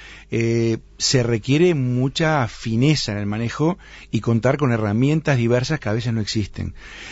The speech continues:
Eh, la decisión sobre internar a una institución o volver a la familia, a veces una vis-, a veces puede ser una decisión evidente, una familia patológica, una familia, este, criminógena, etc. Otras veces hay dudas. Eh, porque también un, internar a una institución puede ser negativo.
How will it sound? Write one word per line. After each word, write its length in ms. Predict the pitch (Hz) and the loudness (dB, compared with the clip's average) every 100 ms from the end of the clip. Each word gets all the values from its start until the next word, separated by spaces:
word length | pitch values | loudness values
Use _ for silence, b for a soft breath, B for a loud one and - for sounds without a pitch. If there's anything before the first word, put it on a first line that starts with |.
| B | B
Eh, 260 | - 110 110 | -2 2 2
la 140 | 110 120 | 2 2
decisión 640 | 117 120 - 190 175 135 | 2 0 2 2 2 0
sobre 280 | 120 113 107 | -2 -2 -4
internar 540 | - 113 113 107 135 | -4 -6 -4 -2 0
a 20 | 160 | 2
una 100 | 139 | 0
institución 640 | 127 117 - 113 101 - - | -2 -4 -2 0 -2 -6 -10
o 140 | - 107 | -4 -2
volver 300 | 104 104 156 | 0 2 2
a 40 | |
la 100 | 151 | 0
familia, 560 | 117 107 139 180 151 110 B B - | -2 -2 0 2 2 -2 B B -2
a 80 | 160 | 0
veces 180 | 196 | 2
una 100 | 202 | 2
vis-, 200 | 151 127 - | 0 0 -2
a 100 | 123 | 0
veces 220 | 180 208 | 0 0
puede 160 | 151 | 0
ser 120 | 139 135 | 0 0
una 80 | |
decisión 280 | 123 110 120 | -2 -2 -2
evidente, 600 | 113 107 113 107 98 92 - | 0 2 2 0 -2 -6 -4
una 140 | 113 | -2
familia 260 | 110 113 101 | 0 0 -2
patológica, 680 | 98 104 113 127 - 113 | -2 0 2 2 0 -2
una 120 | 113 104 | -2 -2
familia, 560 | 101 107 110 107 98 B B B B | -4 -4 -2 -2 -2 B B B B
este, 840 | - 92 - 104 113 117 113 104 98 | -4 -2 0 0 0 -2 -4 -6 -8
criminógena, 760 | - 98 101 123 131 - 120 107 | -4 -2 2 2 2 0 -2 -2
etc. 160 | - - B B B | -6 -12 B B B
Otras 300 | 160 175 151 | 0 2 0
veces 300 | 151 170 - | 2 0 -2
hay 160 | 123 110 | -2 2
dudas. 520 | 143 139 98 95 - B B B B - | 2 2 0 -4 -6 B B B B -4
Eh, 280 | 107 107 104 | 0 0 0
porque 320 | 107 104 117 | 0 0 0
también 300 | 104 107 131 | 2 2 2
un, 100 | 127 | 0
internar 420 | - 110 107 117 143 | -2 0 0 2 2
a 20 | |
una 80 | 131 | 2
institución 460 | 113 98 147 165 | 0 -2 0 0
puede 180 | 135 117 | 0 -2
ser 140 | 110 104 | 0 0
negativo. 560 | 98 98 131 113 87 | -2 0 0 0 -2